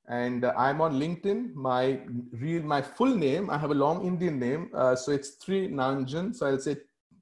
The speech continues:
T R I N A N J A N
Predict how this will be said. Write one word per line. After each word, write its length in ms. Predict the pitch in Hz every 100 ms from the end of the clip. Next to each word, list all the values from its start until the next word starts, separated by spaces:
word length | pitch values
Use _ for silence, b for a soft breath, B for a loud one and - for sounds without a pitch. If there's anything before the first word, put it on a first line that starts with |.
| _
T 200 | 180 180 -
R 260 | 143 147 -
I 380 | 131 135 156 - -
N 260 | 143 156 -
A 220 | 156 147 135
N 340 | 135 147 175 - _ _ - 104
J 480 | 113 151 160 151
A 60 | 143
N 320 | 123 139 185